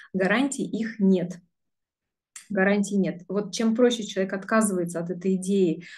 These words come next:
а, быть привязанным к гарантиям, а, тем легче он идет на эксперименты, на,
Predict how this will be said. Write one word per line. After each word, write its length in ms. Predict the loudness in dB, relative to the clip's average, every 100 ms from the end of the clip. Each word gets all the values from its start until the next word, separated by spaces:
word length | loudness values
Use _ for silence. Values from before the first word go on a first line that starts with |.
| -20 -12
а, 140 | -6
быть 340 | -2 -2 0
привязанным 640 | -2 2 2 2 2 2 4
к 40 |
гарантиям, 800 | 2 2 0 0 -2 -4 -4 -6 -14 -20 -20 -20 _
а, 240 | -6 -6
тем 200 | 0 4
легче 340 | 6 4 2 0
он 160 | 2
идет 220 | 2 0 0
на 160 | -2
эксперименты, 880 | -2 -6 -2 0 0 -2 -2 -2 -2
на, 340 | -2 0 -2